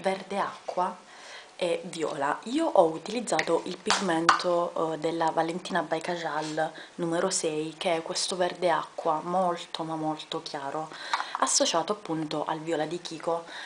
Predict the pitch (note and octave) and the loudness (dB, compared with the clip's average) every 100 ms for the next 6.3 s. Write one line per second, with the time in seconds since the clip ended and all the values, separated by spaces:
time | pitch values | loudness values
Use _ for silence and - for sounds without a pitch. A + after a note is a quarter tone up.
0 | - - - - F#3+ F#3 F#3 - A#3 A#3 | -12 -12 -8 -2 0 0 -2 -2 2 2
1 | A3+ A3 G#3 A3 F#3 F3+ E3+ - F#3+ - | 2 2 6 6 4 -2 -4 -4 -6 -4
2 | G3 G3 G3+ G3 F#3+ F3 E3+ E3 - F#3 | -2 -2 0 2 4 4 4 -4 -6 -4
3 | G3 G3 G3 F#3 F3+ F3 E3+ F#3+ F#3+ F#3 | -4 0 0 2 0 -2 -6 -6 -2 2
4 | F3+ E3 - G3 G3 - F3+ F3+ F3 E3 | 2 0 -2 -2 -2 -2 -2 -2 -4 0
5 | E3 E3 E3 E3 - E3 - E3+ E3 E3 | 0 2 0 0 -6 -6 -6 -4 -4 -6
6 | - - D#3+ | -4 0 0